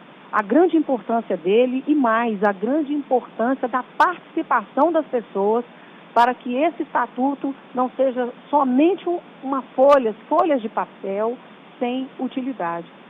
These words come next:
Então, chamar a atenção, pedir à senhora agora para chamar a atenção de toda a população para a importância do tema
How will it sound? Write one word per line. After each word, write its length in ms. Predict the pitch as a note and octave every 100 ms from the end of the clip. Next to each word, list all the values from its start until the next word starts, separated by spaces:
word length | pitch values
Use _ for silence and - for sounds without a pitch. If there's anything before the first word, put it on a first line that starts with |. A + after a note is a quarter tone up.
| -
Então, 200 | - D4
chamar 480 | - D#4 C#4+ E4+ E4
a 60 |
atenção, 600 | D#4 C4+ A#3 - A3 A#3 - -
pedir 180 | A#3 G#3
à 80 | B3
senhora 360 | B3 A3+ A#3 A3
agora 320 | F#3+ G3 G#3+
para 140 | -
chamar 380 | A#3 B3+ B3 C#4+
a 40 | C#4+
atenção 560 | C#4 A#3+ - A3 A3 - - - - - F#3+
de 100 | B3 -
toda 280 | F4 G4+ F#4+
a 20 |
população 720 | D#4 - C4 G3+ - G#3+ A#3
para 180 | A3+ C4
a 60 | C#4+
importância 920 | E4 - D4 - - D4 G4+ - F4
do 120 | D4 -
tema 360 | A3 A3 B3